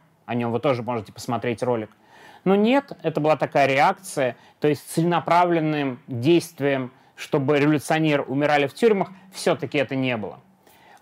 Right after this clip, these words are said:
А в ответ революционеры были уверены, что надо отвечать насилием, и они формулируют эту идею личного террора. И Кравчинский,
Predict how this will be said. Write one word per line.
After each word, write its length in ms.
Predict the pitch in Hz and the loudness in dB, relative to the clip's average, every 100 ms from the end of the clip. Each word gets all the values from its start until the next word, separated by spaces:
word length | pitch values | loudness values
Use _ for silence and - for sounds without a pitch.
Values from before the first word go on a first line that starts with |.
| - | -2
А 160 | 127 | 2
в 60 | 127 | 2
ответ 380 | 127 156 226 240 - _ - | 0 2 2 0 -10 _ -4
революционеры 640 | 190 202 196 202 196 196 190 | 2 2 2 0 0 0 2
были 240 | 180 180 | 2 4
уверены, 460 | 180 180 180 175 170 _ | 4 4 2 -2 -8 _
что 280 | - - 151 | -18 -4 0
надо 320 | 147 143 143 - | 2 2 0 -2
отвечать 500 | 131 135 135 151 135 | -4 -4 -2 -2 0
насилием, 560 | 131 123 - 151 120 107 _ _ | -2 -2 0 0 0 -6 _ _
и 80 | 135 | -2
они 180 | 156 175 | 0 0
формулируют 800 | 170 175 170 180 175 156 139 135 - | 0 0 2 2 4 2 2 -2 -6
эту 320 | 147 139 135 | -4 0 0
идею 420 | 127 170 185 175 - _ _ | 2 2 2 0 -6 _ _
личного 720 | 135 139 139 - 135 135 135 - | -2 0 0 -2 -4 -2 -4 -4
террора. 500 | - 139 139 123 107 - _ _ _ _ | 0 4 4 4 0 -8 _ _ _ _
И 300 | - 135 107 - _ _ _ _ - | -4 -2 -4 -8 _ _ _ _ -8
Кравчинский, 800 | 104 - 233 240 - 226 196 | -8 -2 0 0 0 -4 -4